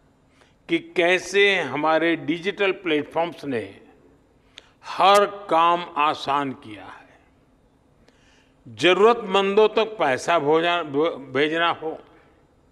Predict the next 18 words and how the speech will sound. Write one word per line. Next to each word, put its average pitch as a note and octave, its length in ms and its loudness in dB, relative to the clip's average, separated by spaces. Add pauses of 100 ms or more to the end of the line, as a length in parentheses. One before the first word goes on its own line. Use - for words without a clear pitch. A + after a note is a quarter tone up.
(1160)
कोरोना G#3 520 6
से A3+ 280 4
निपटने G3 640 0
में G#3 300 0
जुटे G3 360 0
कर्मचारियों F3+ 800 -2
तक F#3+ 360 -4
रियल D#3 320 0
टाइम F3 360 -2
गाइडलाइंस C#3 600 -2
भेजनी D#3 380 -4
हो, D3+ 300 -10 (2000)
वैक्सीनेशन A3+ 840 2
का A#3+ 160 2
प्रोसेस G#3+ 720 2
स्ट्रीमलाइन F#3 680 2
करना G3 360 -2
हो, F3 380 -6